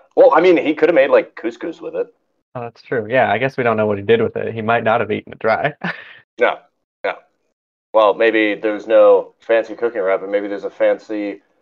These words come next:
Speaker 1: coloring rat that used what supplies that may have been supplied with the
Speaker 2: Mm.
Speaker 1: coloring book?
Speaker 2: Um, I am trying real hard to find it.
Speaker 1: Okay.
Speaker 2: I don't see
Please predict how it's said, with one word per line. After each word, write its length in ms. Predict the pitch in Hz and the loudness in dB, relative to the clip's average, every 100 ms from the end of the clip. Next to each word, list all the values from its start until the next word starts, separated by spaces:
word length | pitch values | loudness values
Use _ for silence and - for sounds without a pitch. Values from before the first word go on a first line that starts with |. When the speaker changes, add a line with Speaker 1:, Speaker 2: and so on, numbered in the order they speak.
| _ _ | _ _
Speaker 1:
coloring 680 | _ - 110 117 120 127 135 | _ -2 2 4 6 6 4
rat 420 | 135 135 151 - | 2 2 4 0
that 180 | - 107 | -2 -6
used 460 | 101 107 110 98 85 | -4 -4 -4 -6 -14
what 340 | 90 101 - | -4 -4 -4
supplies 720 | - - - 143 143 156 156 | -8 -12 -4 -2 -2 -4 -4
that 240 | 156 151 147 | -2 -2 -4
may 120 | 143 | -4
have 120 | 147 | -4
been 180 | 147 147 | -8 -12
supplied 540 | - 151 156 151 156 | -14 -4 0 0 0
with 220 | 160 151 135 | -4 -6 -8
the 80 | |
Speaker 2:
Mm. 160 | 170 190 | -10 -2
Speaker 1:
coloring 380 | 170 165 165 170 | 0 2 0 -2
book? 280 | 175 180 - _ _ _ - _ | -4 -6 -14 _ _ _ -20 _
Speaker 2:
Um, 280 | 120 117 113 _ _ _ _ | -20 -20 -20 _ _ _ _
I 220 | 107 113 117 | -4 -2 -2
am 680 | 104 107 104 107 107 107 107 _ _ _ - | -4 -8 -8 -10 -12 -14 -16 _ _ _ -8
trying 320 | 120 123 117 | -4 -2 2
real 160 | 123 | 2
hard 220 | 127 127 104 | 4 2 0
to 100 | 101 | -4
find 480 | _ - 107 131 | _ -4 -2 0
it. 240 | 151 170 - _ _ _ _ - | 0 0 -4 _ _ _ _ -8
Speaker 1:
Okay. 140 | 104 | -2
Speaker 2:
I 340 | 101 131 147 151 143 _ | 0 0 -4 -8 -14 _
don't 240 | 110 131 - | -8 -8 -10
see 720 | - 131 131 139 143 151 | -8 -6 -4 -6 -6 -8